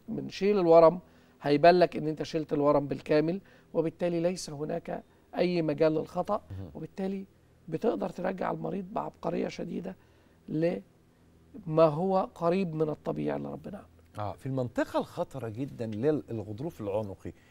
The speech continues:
Speaker 2: آه، بيتخاف جدًا من إن الغضروف العنقي، عنقي في منطقة لا ترحم، منطقة الإصابة فيها أو المنطقة الإصابة فيها الخاطئة تساوي شلل رباعي،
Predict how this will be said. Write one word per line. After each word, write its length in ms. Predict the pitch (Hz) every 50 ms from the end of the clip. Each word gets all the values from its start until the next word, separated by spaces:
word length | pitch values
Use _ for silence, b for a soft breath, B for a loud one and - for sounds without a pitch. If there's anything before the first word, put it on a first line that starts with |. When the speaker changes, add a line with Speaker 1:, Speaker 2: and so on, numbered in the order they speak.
| b b b b b b _ -
Speaker 2:
آه، 220 | 95 95 92 90
بيتخاف 800 | 78 80 87 85 85 90 87 - - 180 190 185 - - - -
جدًا 360 | 110 127 185 156 143 120 135 127
من 240 | 127 113 101 69
إن 160 | 78 101 104 101
الغضروف 400 | 104 104 107 104 143 139 - -
العنقي، 420 | 101 120 156 170 - - 139 127 - -
عنقي 420 | 101 - - 143 175 170 - - 123
في 100 | - 117
منطقة 500 | 101 98 95 - - - - - - 135
لا 140 | 127 165 170
ترحم، 460 | - - 156 156 - - - 90 82 b b b b b b b
منطقة 520 | - 113 113 101 - - 190 - - 185 175 - b b b b b -
الإصابة 460 | 113 - - - - 180 180 160 160
فيها 280 | - - 185 170 165
أو 220 | 190 - - 107 110
المنطقة 400 | 107 107 110 104 - 185 - 139
الإصابة 320 | 113 - - - 165 143
فيها 360 | - - 180 160 151 170 165 - - _ 110
الخاطئة 560 | 107 - - 120 110 - - 190 175 190 190 b b b b b b b _
تساوي 420 | - 110 - - 185 180 180 180
شلل 320 | 156 - 165 156 156 156 139
رباعي، 360 | 143 139 143 156 117 -